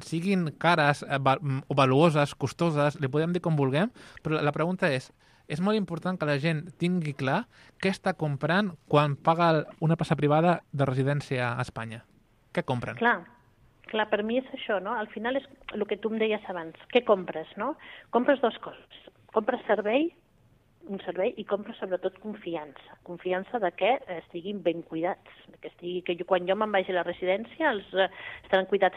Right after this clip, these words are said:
Speaker 2: tan bé com quan jo estic allà observant, no? Llavors, doncs, el que tu que em preguntaves abans, ¿pagan les residències? Ostres, però és que fixa-t'hi que a la residència el que estem pagant és un servei, un servicio hotelero, diguéssim, no? Com si sigués un hotel amb una pensió completa,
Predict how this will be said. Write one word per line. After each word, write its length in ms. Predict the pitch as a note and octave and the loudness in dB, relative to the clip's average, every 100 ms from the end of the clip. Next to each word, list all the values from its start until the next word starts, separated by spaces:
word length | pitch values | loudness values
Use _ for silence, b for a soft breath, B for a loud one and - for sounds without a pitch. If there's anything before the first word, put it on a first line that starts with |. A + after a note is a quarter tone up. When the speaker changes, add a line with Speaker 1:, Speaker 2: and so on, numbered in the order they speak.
| - | -2
Speaker 2:
tan 180 | F#3 F#3 | -2 0
bé 160 | A#3 | 0
com 160 | A#3+ G#3+ | 0 -2
quan 240 | G3 F3+ | 0 2
jo 80 | F3+ | 2
estic 280 | F#3 F#3 F3 | 0 -2 0
allà 240 | E3+ E3 E3 | 2 4 2
observant, 560 | D#3+ - D#3 D3 C#3+ C3+ C#3+ | 0 -6 -10 -8 -12 -14 -14
no? 140 | A#3+ - _ B B B B B - | -14 -14 _ B B B B B 0
Llavors, 260 | G3 A3+ A#3 | 2 4 2
doncs, 200 | A#3 A3+ | 0 0
el 80 | A#3 | 0
que 80 | G#3+ | -2
tu 100 | - | 0
que 140 | C4 | 2
em 140 | B3+ - | 0 -4
preguntaves 560 | - A#3 A#3 A3+ G#3 - | -4 -2 0 0 0 -4
abans, 240 | - - - - - | -10 -12 -18 -14 -6
¿pagan 180 | B3+ B3 | -2 0
les 120 | A#3 | -2
residències? 640 | A#3 A#3+ C4+ C#4 F#3 D#3 - | -2 0 0 -2 -8 -14 -12
Ostres, 300 | G#3 - F3 - | -12 -6 -6 -6
però 80 | F3 | -14
és 60 | - | -8
que 140 | F#3+ - - - | -8 -8 -20 -10
fixa-t'hi 460 | A#3 - A#3+ A3 G3+ | -10 -4 -2 -2 0
que 100 | F#3+ | 0
a 40 | |
la 100 | F#3 | 0
residència 400 | F#3 G3+ A3+ C#4 | -2 -6 -4 -6
el 80 | B3+ | -6
que 100 | G#3 | -6
estem 220 | - A3 | -6 -2
pagant 320 | A#3 G#3 B3 | 0 0 -2
és 180 | A3 - | -6 -8
un 140 | G3+ F#3+ | -10 -6
servei, 800 | F#3+ F3+ F#3 F3+ F#3 F3 F3 E3+ - _ - | -4 2 4 4 2 2 0 -2 -6 _ -20
un 380 | D#3 - - - | -20 -18 -10 -2
servicio 340 | F#3+ G3 G3+ | -2 -2 0
hotelero, 400 | G3 F3+ F#3+ D#4+ | 2 2 2 0
diguéssim, 460 | G#3 E3 - D4 B3+ | -4 -4 -6 -8 -8
no? 220 | A3 D4+ | -8 -6
Com 220 | F3+ F3+ | -6 -6
si 120 | - F3+ | -10 -10
sigués 240 | F3 E3 F3+ | -10 -10 -10
un 80 | |
hotel 380 | F3 E3+ G3 D4 - | -6 0 0 0 -8
amb 160 | F3+ F3 | -12 -10
una 100 | F3 | -10
pensió 460 | - - - F3+ | -12 -14 -6 -6
completa, 640 | - E3+ D#3 E3+ F3 - | -6 -10 -6 -6 -4 -6